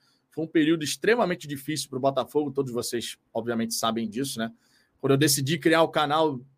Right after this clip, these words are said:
em hipótese alguma eu imaginava que o canal chegaria onde chegou nesse momento já, e obviamente tem muito caminho pela frente ainda. Não tinha como imaginar isso.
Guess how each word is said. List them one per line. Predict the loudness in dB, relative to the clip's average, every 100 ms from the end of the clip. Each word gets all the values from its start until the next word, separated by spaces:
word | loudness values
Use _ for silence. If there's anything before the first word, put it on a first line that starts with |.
| _
em | -6 -4 -4
hipótese | -4 0 2 2 0
alguma | -2 -2 -4
eu | -4
imaginava | -4 -4 -4 -2 0 -2 -6 -8 _ _ _ _ -10
que |
o | -2
canal | 0 0
chegaria | 0 0 0 0 4 4 6 2 -2 -8 -4
onde | -2 -2
chegou | -2 0 0 0 -2 _
nesse | -2 -2 0
momento | -2 -2 -4 -6
já, | -2 0 0
e | 0
obviamente | 0 0 -2 -4
tem | -4
muito | 0 0 -2
caminho | -4 -4 -4
pela | -4 -4
frente | -6 -6 -4
ainda. | -2 -4 -6 _ _ _
Não | 0 6 6
tinha | 6 4 4 6
como | 4 4
imaginar | 2 0 0 2
isso. | 2 -2